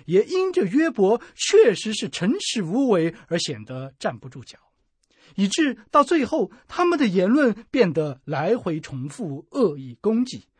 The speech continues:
而且越来越短，末了就只剩下约伯一个人还在说话。约伯辩论虽然赢了他的三位朋友，但还是没能回答他自己的问题。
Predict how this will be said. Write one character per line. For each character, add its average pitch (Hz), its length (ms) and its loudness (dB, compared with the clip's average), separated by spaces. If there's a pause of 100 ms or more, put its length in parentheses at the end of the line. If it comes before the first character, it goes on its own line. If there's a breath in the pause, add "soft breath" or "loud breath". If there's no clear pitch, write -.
(120)
而 208 140 2
且 175 260 -2 (140 soft breath)
越 196 240 0
来 123 200 -10 (100)
越 170 100 -8
短， - 180 -20 (460)
末 233 160 12
了 156 260 0 (140 loud breath)
就 262 180 2
只 147 220 -6
剩 269 220 -2
下 165 240 -4
约 262 180 0
伯 175 260 -4
一 202 280 -4
个 370 160 -6
人 123 340 -12
还 - 140 -18
在 120 120 -18
说 120 240 -14
话。 - 280 -20 (1600 soft breath)
约 233 180 4
伯 190 200 2
辩 180 200 0
论 156 380 0 (140 soft breath)
虽 349 360 0
然 180 360 0
赢 156 180 -4
了 208 100 -2
他 - 200 -12
的 156 80 -14
三 - 200 -10
位 185 120 -10
朋 107 300 -18
友， 180 180 -16 (400 soft breath)
但 294 120 4
还 208 280 2
是 392 160 0
没 180 180 2
能 180 160 0
回 160 180 -4
答 156 240 0
他 233 140 -10
自 277 220 -8
己 - 180 -16
的 110 80 -20
问 135 240 -8
题。 107 300 -20